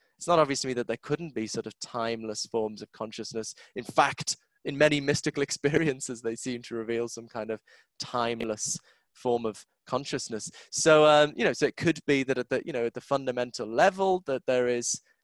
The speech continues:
uh, some kind of timeless experience and that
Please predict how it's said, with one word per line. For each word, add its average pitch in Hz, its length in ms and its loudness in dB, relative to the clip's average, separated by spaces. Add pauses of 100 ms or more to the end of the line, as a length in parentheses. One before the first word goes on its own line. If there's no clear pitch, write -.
(160)
uh, 110 300 2 (480)
some - 440 -4
kind 120 180 -6
of - 120 -10
timeless 127 600 0
experience 127 680 0
and 117 120 -10
that - 200 -6